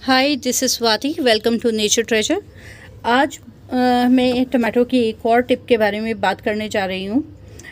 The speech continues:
अब आप देख सकते हो इस वाले, अ, ये tomato plant पे कि यहाँ पे कितने सारे tomatoes हैं। देखिए,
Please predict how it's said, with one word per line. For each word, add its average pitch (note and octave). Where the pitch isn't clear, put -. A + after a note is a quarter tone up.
अब C#4
आप A3+
देख A#3+
सकते A#3+
हो A3
इस G#3+
वाले, G#3
अ, G#3
ये G3+
tomato G3
plant F#3
पे A3+
कि C4
यहाँ B3+
पे C4
कितने D4
सारे A3+
tomatoes G3
हैं। D#3+
देखिए, F#3